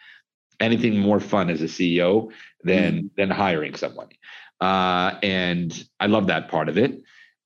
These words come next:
Speaker 1: Um, it's not all good, but some of it, some of it is good.
Speaker 2: <laughs>
Speaker 1: And, and the, and the stabilizer or the stock option, they fold. So it's very compact, fits in
Speaker 2: Right.
Speaker 1: your bug out bag.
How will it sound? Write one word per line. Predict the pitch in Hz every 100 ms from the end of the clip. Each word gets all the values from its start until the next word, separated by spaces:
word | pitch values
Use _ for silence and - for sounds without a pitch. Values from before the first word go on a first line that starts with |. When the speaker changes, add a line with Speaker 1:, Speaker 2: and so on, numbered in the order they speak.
| 101
Speaker 1:
Um, | 101 98 92 92 87 82 80 80 - -
it's | -
not | 123
all | 117 120 104
good, | 120 82 80
but | 95 -
some | 107
of | 98
it, | 82 85 -
some | 110
of | 98 87
it |
is | 82 123
good. | 165 139 -
Speaker 2:
<laughs> | 131 -
Speaker 1:
And, | 131 135
and | 139 139
the, | 143
and | 135
the | 135
stabilizer | 135 147 151 143 143 123 120
or |
the | 110
stock | 104 123 123 123
option, | 113 107 113
they | 107
fold. | 101 - 117 107 107 -
So | 110
it's | -
very | 95 120 120
compact, | - 107 104 101 104 98 98 - - - -
fits | 120
in | 95
Speaker 2:
Right. | 110
Speaker 1:
your | 110
bug | 90 107
out | 101 98 82
bag. | 92 92 87